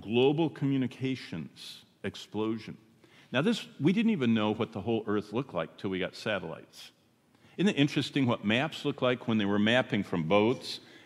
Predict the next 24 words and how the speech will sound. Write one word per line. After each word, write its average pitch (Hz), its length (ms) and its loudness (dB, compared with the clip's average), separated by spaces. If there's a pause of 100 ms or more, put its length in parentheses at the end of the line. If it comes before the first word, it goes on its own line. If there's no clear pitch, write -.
Then 147 180 6
we 190 80 6
got 101 240 4
airplanes, 135 880 2 (560)
and 110 140 2
then 123 100 2
all 160 140 6
of 190 80 2
a 180 80 4
sudden, 151 500 4
when 117 140 2
we 117 100 2
got 104 240 0
satellite 151 920 -2
maps, 82 540 -6 (920)
they 131 100 4
had 135 180 2
to 123 80 2
correct 139 500 -2
a 113 60 0
lot 87 200 2
of 78 80 -16
things 82 340 -8
because 131 380 2